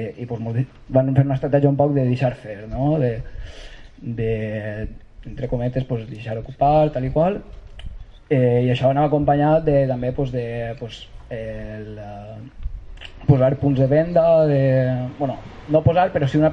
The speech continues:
certa permissivitat en els punt de ven-, punts de venda de drogues, o el, el, eh, <clears throat> l'abandono que van haver per part de les institucions respecte al manteniment del barri. Tot això en una estratègia clara de, de lo que és la primera fase en un procés de gentrificació,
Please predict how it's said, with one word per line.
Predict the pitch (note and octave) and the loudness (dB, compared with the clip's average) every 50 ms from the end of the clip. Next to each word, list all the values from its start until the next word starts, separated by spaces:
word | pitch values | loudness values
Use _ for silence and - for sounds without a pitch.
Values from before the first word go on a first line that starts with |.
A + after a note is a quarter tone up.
| D#3 - | 0 -2
certa | D#3+ D3+ C#3+ D3+ D#3 | -2 0 0 2 0
permissivitat | D3 D3 D3 C3+ D3 D3 C#3+ - D3+ D#3 E3 - | 2 2 2 2 2 0 2 4 4 4 4 2
en | E3 C#3+ | 0 -2
els | C3 B2+ - | -4 -4 -2
punt | - D3 C#3+ | -2 0 2
de | C#3+ C#3+ | 2 2
ven-, | C#3+ C#3+ C#3 C#3 - - | 2 2 0 -4 -4 -4
punts | C#3+ C#3 C3+ | -2 0 2
de | C#3+ C3+ | 2 2
venda | C#3 C#3+ C#3+ | 2 2 2
de | C#3 C3 C3 C3+ | 2 4 4 4
drogues, | C#3+ D3+ E3 E3+ F3 E3+ F3 F3 F3+ - - - - - - - - - - - | 4 4 4 4 4 2 2 0 0 -4 -12 -18 -20 -20 -20 -20 -20 -18 -14 -2
o | - C3 B2 B2 B2 B2 B2 A#2+ B2 | 0 2 4 4 4 4 4 2 2
el, | A#2+ A#2 | 0 0
el, | G#2+ - B2+ A#2+ A#2+ A#2+ A#2 A2+ | 0 0 -2 -2 -2 -4 -4 -2
eh, | A2 A2 A2 G#2+ G#2+ G#2+ G#2+ A2 A2 - - - - - E3+ D#3 | -2 -2 -2 -2 -2 -4 -6 -8 -12 -8 -6 -6 -4 0 2 2
<clears throat> | |
l'abandono | C#3+ C3 C3+ C3 B2+ C3 B2+ C#3 C3+ | 4 4 2 2 2 2 2 2 2
que | D3 C#3 | 4 4
van | C3+ C#3 | 4 4
haver | C3+ C3+ C#3 | 4 4 4
per | C#3+ C3+ C3 | 2 2 2
part | B2+ C3 C3 | 2 2 2
de | C3+ | 0
les | C3 B2 | -2 -2
institucions | B2 - - C3 B2 - C3 B2+ B2+ C3 | -4 -6 -6 -6 -4 -2 -2 -2 -2 -2
respecte | C3+ C3 - B2 B2+ B2 - B2 A#2+ A#2+ A#2 | -2 -2 -2 -4 -4 -2 -4 -6 -4 -4 -4
al | A#2 A#2 A#2 | -4 -6 -6
manteniment | A2+ A#2 A2+ A#2 A2+ A2+ A2+ A2+ A#2+ B2+ | -10 -10 -10 -10 -10 -10 -10 -8 -4 -4
del | B2 A#2 A2 | -4 -4 -4
barri. | G2+ G#2 G#2+ A2+ C3 - - - - - _ _ - | -8 -10 -12 -12 -14 -16 -20 -20 -20 -20 _ _ -12
Tot | C3 B2+ A#2 | -8 -8 -6
això | A2+ B2 A#2 A#2+ B2+ C3+ C3+ C3 | -2 0 4 4 4 4 4 2
en | B2+ A#2+ A#2 | -2 -6 -8
una | A#2+ A#2 A#2 | -10 -10 -10
estratègia | A#2+ - B2+ A#2 - A#2 A2+ A#2+ A#2 | -8 -10 -8 -8 -8 -6 -6 -6 -6
clara | - A#2+ A#2+ A#2+ B2+ C3+ | -4 -4 0 0 0 2
de, | C3+ B2+ A#2+ A2+ A2+ A2+ A2 A2 A2 | 2 0 -2 -4 -6 -10 -12 -14 -16
de | A2 G#2+ G#2+ A2 A2 G#2 G#2 G#2 - - - - - B2+ G2 | -16 -16 -14 -14 -14 -14 -14 -14 -16 -16 -18 -18 -18 -16 -14
lo | A2+ A#2 | -12 -10
que | - - | -4 -2
és | |
la | C3 B2 | -2 -2
primera | - C3+ B2 B2 B2 A#2 A#2+ | -2 -2 -4 -2 -4 -6 -2
fase | - C3 C3 C3 B2+ A#2+ A#2 | 0 2 2 2 2 -2 -6
en | A2+ A#2 | -8 -10
un | A#2 A#2 | -12 -10
procés | - B2 A#2+ B2 B2+ B2+ | -10 -10 -6 -4 -4 -2
de | A#2+ A#2+ A#2 | -2 -4 -4
gentrificació, | - A#2+ A#2+ A#2 - B2 B2 C3+ A#2+ - - C3 C3 C#3 D3+ | -6 -8 -8 -6 -6 -6 -4 -4 -4 -2 0 2 2 2 2